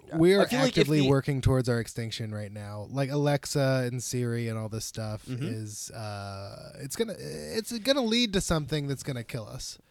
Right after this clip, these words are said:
Speaker 2: Or at
Speaker 1: Oh,
Speaker 2: least
Speaker 1: yeah.
Speaker 2: put us into cocoons.
Speaker 3: Mm,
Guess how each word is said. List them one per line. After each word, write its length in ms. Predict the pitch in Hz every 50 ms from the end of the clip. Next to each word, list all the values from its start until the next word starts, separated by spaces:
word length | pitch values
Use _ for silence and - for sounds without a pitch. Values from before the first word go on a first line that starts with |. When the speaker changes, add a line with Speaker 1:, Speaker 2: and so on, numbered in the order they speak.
| _ _ _ _ _ _ _ _ _ _ _ _ _ _ _ - - -
Speaker 2:
Or 80 | 170 175
at 60 | 175
Speaker 1:
Oh, 40 | 202
Speaker 2:
least 100 | 156 120
Speaker 1:
yeah. 80 | 107
Speaker 2:
put 140 | - 175 170
us 140 | 160 151 -
into 260 | 160 147 143 139 131
cocoons. 800 | - - - 123 - - - 120 107 101 101 110 - - - - - _ _ _ _ _ _ _ _ _ _ _ _ _ _ _ _ _ _ _ _ -
Speaker 3:
Mm, 240 | 123 120 117 117